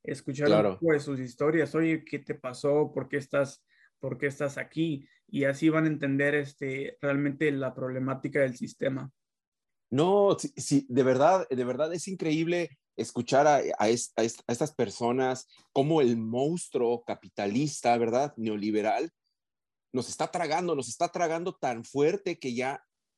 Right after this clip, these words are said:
Speaker 2: se ha normalizado hasta en la radio, ¿verdad? Decir que faltan en Arizona veinte mil propiedades para vender,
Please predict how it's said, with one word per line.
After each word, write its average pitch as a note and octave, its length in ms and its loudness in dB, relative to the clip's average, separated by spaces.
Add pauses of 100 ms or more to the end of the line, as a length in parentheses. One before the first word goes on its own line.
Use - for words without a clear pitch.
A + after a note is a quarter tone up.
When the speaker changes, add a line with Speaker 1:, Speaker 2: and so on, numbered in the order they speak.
(140)
Speaker 2:
se - 160 -6
ha C#3+ 40 0
normalizado C#3+ 960 0
hasta G#2 280 -6
en G#2 120 -6
la G2+ 120 -2
radio, C#3+ 480 4
¿verdad? C3 320 0 (260)
Decir C#3+ 520 2
que A2 440 0
faltan D3+ 540 -4
en A#2+ 160 0
Arizona C3+ 520 -2
veinte A#2+ 500 -2
mil F3 380 2 (720)
propiedades B2+ 880 0
para G#2 240 -4
vender, G#2+ 440 -6